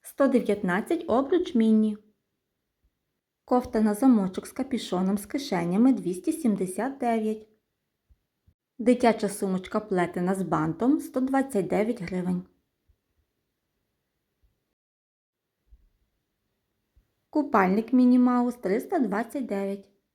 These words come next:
Кофта білосніжка з паєтками, двісті дев'ятнадцять.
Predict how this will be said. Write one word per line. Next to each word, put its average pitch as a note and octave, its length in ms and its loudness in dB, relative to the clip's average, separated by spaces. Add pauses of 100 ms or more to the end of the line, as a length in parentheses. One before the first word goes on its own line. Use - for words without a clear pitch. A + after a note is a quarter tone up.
(1600)
Кофта G#3 340 2
білосніжка G#3+ 680 0
з F#3+ 80 -12
паєтками, A3+ 720 0
двісті E3 400 -6
дев'ятнадцять. F#3+ 800 -4